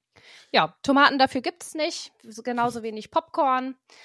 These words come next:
aber, äh, ich find sie trotzdem total toll.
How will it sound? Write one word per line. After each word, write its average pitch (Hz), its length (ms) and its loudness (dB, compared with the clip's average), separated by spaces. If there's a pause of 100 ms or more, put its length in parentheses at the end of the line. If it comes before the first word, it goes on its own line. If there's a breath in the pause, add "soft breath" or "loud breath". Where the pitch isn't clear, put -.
(240 loud breath)
aber, 208 580 0
äh, 185 360 -8 (680)
ich - 200 -6
find 202 180 -6
sie 190 80 -16
trotzdem - 400 -16
total - 380 -18
toll. - 240 -14